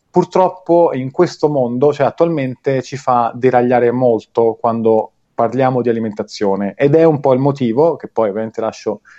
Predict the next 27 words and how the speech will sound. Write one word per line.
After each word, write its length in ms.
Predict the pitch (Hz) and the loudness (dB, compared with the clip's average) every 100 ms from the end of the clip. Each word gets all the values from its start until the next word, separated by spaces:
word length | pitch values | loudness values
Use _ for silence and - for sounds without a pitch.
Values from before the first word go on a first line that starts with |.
| - _ - | -20 _ -12
descrivere 380 | - 127 135 | -6 0 2
a 100 | 170 | 2
te, 220 | 156 127 - - - _ | 0 -2 -4 -20 -20 _
eh, 420 | 123 123 123 123 | 0 2 4 2
di, 300 | 120 147 147 - | 2 0 0 0
ehm, 1300 | 127 123 120 117 113 113 110 110 110 110 110 113 110 | 2 4 4 2 2 0 -2 -4 -6 -6 -6 -8 -6
perché, 500 | - 165 156 147 143 _ _ _ _ - - | -2 0 2 2 0 _ _ _ _ -10 -2
perché 260 | 151 127 | -2 2
esistono 640 | 147 131 - 135 131 131 - | 2 0 0 0 0 0 0
i 80 | |
nutrizionisti 760 | 143 143 131 - 127 117 - 185 | 2 2 0 0 0 0 0 0
e 80 | 185 | 2
perché 280 | 170 127 | 0 2
esistono 340 | 123 120 113 113 | 0 0 -4 -6
anche 200 | 110 117 | -2 0
personal 380 | 113 - 156 147 | 2 2 0 2
trainer, 300 | 131 113 113 | 0 0 0
o 100 | 123 | 0
comunque, 420 | 131 139 135 120 113 | 0 0 -2 -6 -6
mm, 240 | 107 104 | -6 -4
per 160 | 113 104 | -4 -2
dire, 500 | 113 107 104 92 98 | 0 0 0 -4 -8
le 220 | 101 107 | -8 -4
due 160 | 113 113 | 0 2
grandi 340 | 123 131 123 | 2 2 2
categorie, 680 | 120 120 127 131 127 117 - - | 0 0 2 4 4 4 0 -10
mm, 100 | - | -12